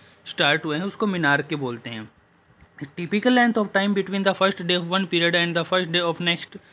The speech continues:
is twenty, twenty, twenty-one to forty-five days in young women and twenty-one to thirty-five days in adult। जो लेंथ है इस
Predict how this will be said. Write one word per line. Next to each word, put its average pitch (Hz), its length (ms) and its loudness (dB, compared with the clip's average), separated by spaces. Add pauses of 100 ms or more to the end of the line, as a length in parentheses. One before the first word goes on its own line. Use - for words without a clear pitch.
(260)
is 170 180 -4
twenty, 180 340 -4
twenty, 170 460 -6
twenty-one 185 440 -4
to 165 140 -8
forty-five 160 600 -2
days 156 220 -2
in 160 140 -4
young 165 180 -4
women 170 320 -4
and 170 180 -8
twenty-one 170 460 -4 (120)
to 160 80 -2 (480)
thirty-five 160 440 -4
days 156 240 -4
in 170 240 -4
adult। 131 220 -2 (400)
जो 226 380 -2
लेंथ 165 440 0
है 175 100 -2
इस 175 220 -6